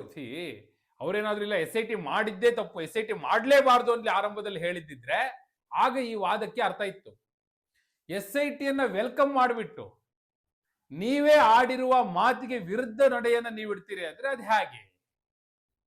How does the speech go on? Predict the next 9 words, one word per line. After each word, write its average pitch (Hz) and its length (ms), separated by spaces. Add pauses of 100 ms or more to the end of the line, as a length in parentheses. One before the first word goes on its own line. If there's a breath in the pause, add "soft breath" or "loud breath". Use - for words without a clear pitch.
(240)
ಸರಿ 233 200
ಅಲ್ವಾ? 151 460
ನಾನು 156 140
ನಿಮ್ಗೆ 190 160
ಬೇಕಾದ್ರೆ 185 680
ತೋರಿಸ್ತೀನಿ, 254 440
ಅವರೆಲ್ಲ 156 240
ವೆಲ್ಕಮ್ 170 340
ಮಾಡಿರುವಂತ 175 400